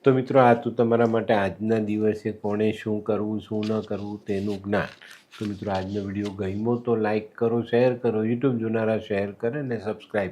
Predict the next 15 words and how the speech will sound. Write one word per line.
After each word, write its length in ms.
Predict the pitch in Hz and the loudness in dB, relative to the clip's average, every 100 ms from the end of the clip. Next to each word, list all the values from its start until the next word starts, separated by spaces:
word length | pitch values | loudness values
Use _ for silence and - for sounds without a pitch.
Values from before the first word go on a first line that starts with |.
| - | -6
કરે. 200 | 87 78 - - - - | -10 -10 -14 -20 -10 0
હું 140 | 110 | 2
હરિવર્ધન 440 | 104 101 98 101 98 | 4 2 2 -2 0
ચોકસી 420 | 104 95 - 101 | -2 -2 -4 -4
આપ 160 | 92 92 - | -4 -6 -6
સૌની 320 | 104 107 208 | -2 0 0
રજા 300 | 214 202 107 | 0 0 -4
લઉં. 240 | 107 107 - | -6 -10 -4
ફરી 200 | 117 113 | -2 0
મળીએ 460 | 101 104 101 101 101 - - - _ | -2 -6 -6 -8 -10 -18 -20 -20 _
નવા 260 | 117 117 110 | 2 6 6
વીડિયોમાં 580 | 98 98 104 104 107 110 | 4 -2 -2 -2 -2 -2
નવી 360 | 107 104 113 | -2 -2 -2
જાણકારી 760 | 104 107 101 98 104 104 104 95 | -2 -2 -2 -4 -6 -4 -4 -6
સાથે. 480 | - 92 85 - | -6 -8 -10 -14